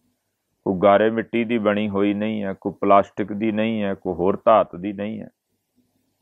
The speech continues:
ਪੱਥਰ ਦੀ ਨਹੀਂ ਹੈ। ਕਾਹਦੀ ਹੈ? ਮਹਾਰਾਜ ਕਹਿੰਦੇ ਹਉਮੈ ਦੀ।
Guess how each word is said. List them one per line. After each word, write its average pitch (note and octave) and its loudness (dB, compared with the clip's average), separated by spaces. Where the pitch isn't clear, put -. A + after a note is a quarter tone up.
ਪੱਥਰ G2+ -4
ਦੀ A2+ -2
ਨਹੀਂ A2+ -6
ਹੈ। - -16
ਕਾਹਦੀ C3 2
ਹੈ? C#2+ -8
ਮਹਾਰਾਜ G2 -2
ਕਹਿੰਦੇ F#2+ -8
ਹਉਮੈ D#2 -10
ਦੀ। - -20